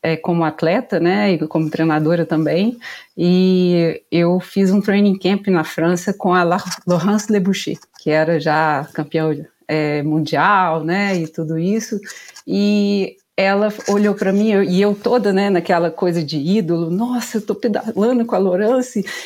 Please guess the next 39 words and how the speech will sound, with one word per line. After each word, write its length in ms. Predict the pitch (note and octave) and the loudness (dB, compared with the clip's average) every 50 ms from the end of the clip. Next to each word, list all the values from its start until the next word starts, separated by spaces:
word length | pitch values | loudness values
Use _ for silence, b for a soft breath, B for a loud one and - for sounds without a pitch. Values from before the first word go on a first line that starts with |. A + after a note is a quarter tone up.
| B B | B B
e 140 | G3+ G#3 G#3 | 2 4 4
não 140 | G#3+ G#3+ A3 | 4 4 2
acreditava, 840 | G#3+ - F#3+ F3+ F3+ - - - - G#3 A3 A#3 B3 A#3+ G#3 G3 | 0 0 -2 -4 -4 -6 -6 -2 0 2 2 2 2 2 2 0
e 40 | G3 | -2
falei 440 | G3 - G3+ F3+ F#3+ G#3 A3+ D#4 D#4+ | 0 0 0 0 2 2 0 0 -2
com 200 | - - F#3+ F3+ | -2 -2 0 2
ela 320 | E3 D#3+ D#3 D#3+ E3 E3 | 2 2 4 2 2 2
isso. 380 | D#3+ D#3 D#3+ D#3 - - D#3+ - B B B B B B | 0 -2 -4 -6 -8 -12 -16 -16 B B B B B B
E 140 | G3 G3 G3 | 0 2 2
ela 180 | G3+ G#3+ A3 | 2 2 0
falou, 220 | A3 - A3 A3+ D4+ | 0 -2 -2 -2 0
"Olha, 240 | F4+ D#4 A#3+ G3 F3 | 0 0 0 0 0
Jaque, 380 | F#3 E3+ D#3 D3 D3 - _ _ - | 0 0 -2 -2 -6 -8 _ _ -2
eu 500 | F#3 G3 G#3 A3 A3 B3 C4 C4+ C#4 C#4 | 0 0 2 2 2 2 2 0 0 -2
sou 320 | C#4 - - - B3+ D4+ F4 | -4 -4 -2 -2 0 0 0
igual 300 | F#4 B3 B3 B3+ D4+ F#4 | 0 2 2 2 2 2
a 40 | |
você, 420 | D#4 C#4 G#3+ - - E3 C3 - - - - | 0 0 -2 -2 -2 -4 -6 -6 -8 -6 -2
eu 100 | F#3+ G#3 | -2 0
vou 140 | G3 A#3+ B3 | 2 2 2
na 100 | B3+ B3 | 0 0
padaria, 760 | B3+ C4 B3+ A#3 C#4+ C#4+ D4 G#3+ A3 B3 C4 A#3+ F3+ E3 - - | 0 0 0 2 2 0 0 0 2 2 2 2 0 0 -2 -2
eu 160 | - G3+ G3 | -2 -2 0
compro 320 | - A3+ A3+ A#3+ - B3+ | 0 0 -2 0 0 2
meu 200 | A#3+ C4+ C#4+ C#4+ - | 2 2 2 0 0
pão, 340 | - G#3+ A3 A#3+ B3 A#3 - B B B B B | 0 0 0 2 0 -2 -4 B B B B B
eu 160 | - G#3 G#3+ | -2 -2 0
tô 260 | G#3 - A3+ A#3 A#3+ | 0 2 2 2 0
trabalhando 680 | A#3+ - - - A#3+ A#3 A#3+ B3 B3 A#3 A#3+ B3 C4+ | -2 -2 -2 0 0 2 2 2 2 4 2 2 2
igual 280 | B3+ G#3 A#3 A3+ B3+ D4+ | 2 2 2 0 0 0
todo 220 | - D#4 C#4+ E4 | -2 -2 0 0
mundo 160 | D#4+ D4+ C#4+ | 0 0 2
tá 140 | D4 D4 B3 | 2 2 0
trabalhando 500 | B3 B3 A#3 G#3+ A3 A3 G#3+ G#3+ A3 A#3 | 2 0 -2 0 0 0 0 0 0 0
aqui." 380 | A#3 A3+ A#3 - A3+ A3 G#3+ - - | -2 -2 -2 -2 -2 -2 -4 -4 -2
E 380 | F#3 G3 G#3 G#3 G3 G3 F#3+ | 0 2 2 4 4 4 2
aquilo 300 | F#3 F#3 - C4+ C#4 E4+ | 0 0 0 0 2 4
me, 280 | E4 D4+ C#4 A3+ F3+ E3+ - | 4 4 4 2 0 -2 0
me, 680 | G3 G3+ G3+ G3 G3 F#3 F3+ F3+ F3 E3+ E3+ F3 E3+ | 0 2 2 2 2 2 2 2 2 2 2 0 -2